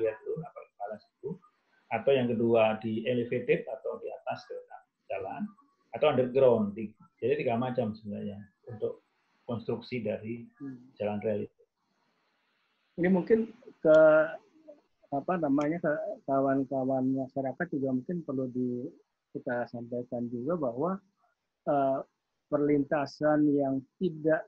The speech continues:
Speaker 2: sebidang yang tidak terjaga sebetulnya bukan hanya ada di Indonesia saja, di negara lain, apalagi di negara-negara yang seperti Australia yang besar-besar itu banyak juga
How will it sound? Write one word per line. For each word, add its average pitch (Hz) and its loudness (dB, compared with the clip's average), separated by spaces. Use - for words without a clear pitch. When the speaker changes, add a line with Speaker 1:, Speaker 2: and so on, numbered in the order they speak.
Speaker 2:
sebidang 147 4
yang 139 2
tidak 139 -2
terjaga 143 0
sebetulnya 175 4
bukan 160 4
hanya 147 6
ada 147 6
di 139 2
Indonesia 135 4
saja, 156 0
di 139 2
negara 139 4
lain, 147 -2
apalagi 127 -4
di 143 0
negara-negara 123 -2
yang 120 -6
seperti 123 -10
Australia 127 -4
yang 120 -10
besar-besar 123 -8
itu 120 -10
banyak 143 0
juga 196 4